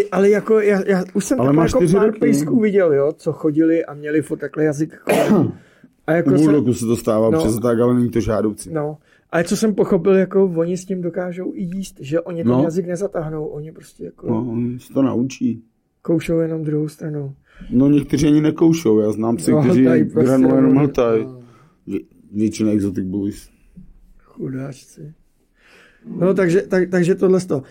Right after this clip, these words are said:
Speaker 1: Ale
Speaker 2: Nebo
Speaker 1: te-,
Speaker 2: nevím,
Speaker 1: ale teď
Speaker 2: jestli
Speaker 1: se
Speaker 2: je to
Speaker 1: podržte.
Speaker 2: většina, ale je to
Speaker 1: Teď,
Speaker 2: spousta
Speaker 1: teď se
Speaker 2: lidí.
Speaker 1: podržte, jako to, prej, prej to bylo jako hodně sledovaný, jako jo. Měla tam vůči sobě jako,
Speaker 2: Fakt?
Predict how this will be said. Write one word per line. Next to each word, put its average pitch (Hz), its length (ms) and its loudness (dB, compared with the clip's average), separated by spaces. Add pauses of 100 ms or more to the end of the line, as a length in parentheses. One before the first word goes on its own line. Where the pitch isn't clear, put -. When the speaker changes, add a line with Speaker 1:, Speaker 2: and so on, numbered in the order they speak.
(240)
Speaker 1:
Ale 120 100 2
Speaker 2:
Nebo 156 120 4
Speaker 1:
te-, - 60 2
Speaker 2:
nevím, 113 120 0
Speaker 1:
ale - 100 4
teď 127 80 2
Speaker 2:
jestli - 140 4
Speaker 1:
se - 60 4
Speaker 2:
je - 40 2
to 175 80 2
Speaker 1:
podržte. 139 160 4
Speaker 2:
většina, 127 340 2
ale 123 140 4
je 123 100 6
to 107 60 0
Speaker 1:
Teď, - 100 -12
Speaker 2:
spousta - 400 0
Speaker 1:
teď - 100 2
se 220 60 2
Speaker 2:
lidí. 190 100 0
Speaker 1:
podržte, 208 360 0
jako 156 200 0
to, 156 240 -2 (120)
prej, 170 340 0
prej 165 200 2
to 170 140 2
bylo 175 220 2
jako 175 220 0
hodně 175 320 0
sledovaný, 180 640 -6
jako 117 240 -20
jo. 110 280 -20 (640)
Měla 139 280 -2
tam 147 220 -2
vůči 147 280 -2
sobě 143 300 -2
jako, 143 300 -4
Speaker 2:
Fakt? 147 420 -2